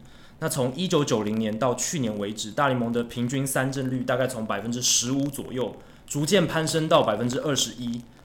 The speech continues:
而且到今年更明显，今年四月份三振率达到了百分之二十三左右，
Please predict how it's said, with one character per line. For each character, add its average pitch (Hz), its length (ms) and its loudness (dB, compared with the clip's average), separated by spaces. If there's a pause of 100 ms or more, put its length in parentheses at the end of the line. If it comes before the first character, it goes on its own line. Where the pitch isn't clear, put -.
(140)
而 185 80 2
且 175 100 4
到 165 120 12
今 165 220 4
年 120 160 4
更 120 160 4
明 95 160 -2
显， - 160 -10 (160)
今 165 160 -2
年 135 160 4
四 131 260 2
月 131 180 4
份 110 320 -2 (160)
三 143 200 0
振 139 140 2
率 135 140 2
达 107 180 0
到 113 200 2
了 113 60 -4 (120)
百 95 160 -6
分 113 100 -2
之 120 140 -6
二 143 120 0
十 107 140 -4
三 107 260 -4
左 101 220 -10
右， 87 180 -10